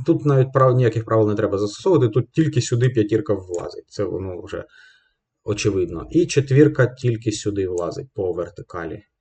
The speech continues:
Закрили, і у нас єдине, що за-, а, не єдине, у нас четвірка залишається, по, тобто двійка верхня є, і ще десь тут четвірка, ось вона, закриваємо.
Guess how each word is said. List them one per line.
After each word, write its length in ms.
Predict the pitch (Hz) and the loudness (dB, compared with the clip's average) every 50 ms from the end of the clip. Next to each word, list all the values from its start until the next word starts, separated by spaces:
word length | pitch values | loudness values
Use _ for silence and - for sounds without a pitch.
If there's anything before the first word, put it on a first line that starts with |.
| _ _ _ _ _ _ _ - | _ _ _ _ _ _ _ -12
Закрили, 580 | 101 98 107 101 - - 180 220 220 202 185 | -4 -2 -2 0 2 6 6 8 8 8 6
і 180 | 165 156 202 208 | 4 6 6 6
у 100 | 190 170 | 6 6
нас 240 | 160 151 147 - 143 | 4 4 2 2 2
єдине, 280 | 131 131 127 123 113 | 2 4 4 2 0
що 160 | 110 - 117 | -2 -2 -4
за-, 220 | 101 101 107 104 101 - | -2 0 0 0 0 -2
а, 100 | 110 107 | -2 0
не 180 | 113 123 120 | 2 2 4
єдине, 340 | 110 107 104 92 87 85 92 | 2 2 2 0 -6 -6 -8
у 60 | 101 | -8
нас 180 | 98 98 104 - | -6 -6 -8 -4
четвірка 500 | - 156 123 104 117 101 - - - 92 | -2 -2 0 2 2 2 2 0 -6 -8
залишається, 680 | 90 92 90 95 104 - - 139 139 135 135 - 113 - - | -6 -6 -6 -6 -6 -6 -4 -4 -4 -4 -4 -6 -10 -6 -2
по, 300 | 110 107 104 101 98 - | 0 2 2 2 0 -2
тобто 240 | - 107 - - 110 | -6 -8 -6 -6 -8
двійка 360 | 104 107 117 113 104 98 101 | -4 -2 0 0 0 -2 -4
верхня 400 | 90 - 90 90 - - - 95 | -4 -4 -6 -8 -8 -12 -10 -6
є, 360 | 98 101 123 170 208 226 - - | -4 0 2 4 4 2 2 -2
і 60 | - 104 | -6 -6
ще 200 | - - 139 127 | -2 0 0 0
десь 340 | 110 101 101 101 - - | 2 2 0 0 -2 -6
тут 240 | - - 107 104 - | -8 -8 -8 -8 -8
четвірка, 600 | - 113 107 - 185 202 202 - - 147 131 131 - | -10 -10 -4 0 0 0 0 0 -4 -4 -4 -6 -6
ось 200 | - 95 - - | -8 -8 -8 -8
вона, 240 | - - - - - | -14 -14 -12 -12 -10
закриваємо. 580 | - 123 147 135 - 90 87 80 73 78 78 | -6 -6 -6 -6 -6 -10 -10 -8 -10 -12 -14